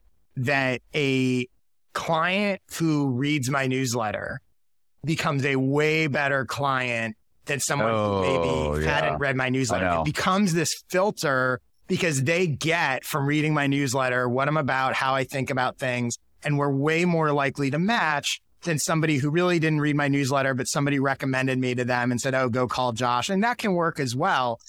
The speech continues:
Speaker 1: But it is interesting. I've noticed it's such a,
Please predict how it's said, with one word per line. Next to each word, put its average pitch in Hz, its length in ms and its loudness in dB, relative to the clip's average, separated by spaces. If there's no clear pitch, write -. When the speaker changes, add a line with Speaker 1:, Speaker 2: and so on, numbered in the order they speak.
Speaker 1:
But 175 140 0
it 160 100 2
is 170 180 0
interesting. 175 540 0
I've 143 140 0
noticed 147 500 2
it's - 320 -4
such 156 260 -2
a, 147 280 0